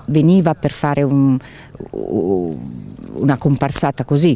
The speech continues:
perché un concerto non inizia all'una e mezza di notte, inizia alle dieci o alle undici.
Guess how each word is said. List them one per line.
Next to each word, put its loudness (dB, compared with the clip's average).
perché -4
un -2
concerto -2
non 4
inizia 0
all'una -2
e 0
mezza -2
di -8
notte, -10
inizia 0
alle -2
dieci 0
o -4
alle 0
undici. -2